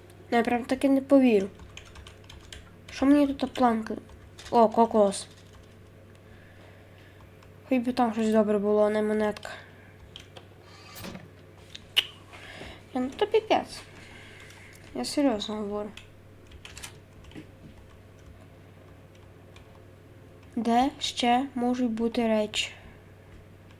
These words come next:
Треба йти пізніше буде планку застосувати. Там є одна херня.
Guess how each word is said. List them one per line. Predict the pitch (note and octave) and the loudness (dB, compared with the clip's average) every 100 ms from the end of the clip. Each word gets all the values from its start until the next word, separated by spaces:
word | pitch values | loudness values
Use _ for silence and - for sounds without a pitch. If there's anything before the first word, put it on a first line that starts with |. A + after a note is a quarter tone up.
| - - - - - - - - - - - - - - - | -20 -20 -20 -20 -20 -20 -20 -20 -20 -20 -20 -20 -20 -12 -8
Треба | B3 B3 | -4 -4
йти | B3 B3+ B3 - | -4 -6 -6 -6
пізніше | A#3+ B3 A#3+ A#3+ | -4 -2 -4 -4
буде | B3 A#3 | -2 -2
планку | A3+ A#3 A3 A3 G#3+ | 0 0 0 -4 -8
застосувати. | G#3+ - A3 - A3 G#3+ G#3 - | -8 -10 -12 -10 -6 -4 -6 -8
Там | A3+ A3 | -6 -4
є | A3 | -4
одна | A3 A3 | -6 -8
херня. | A3 A3 C#4 | -8 -2 -2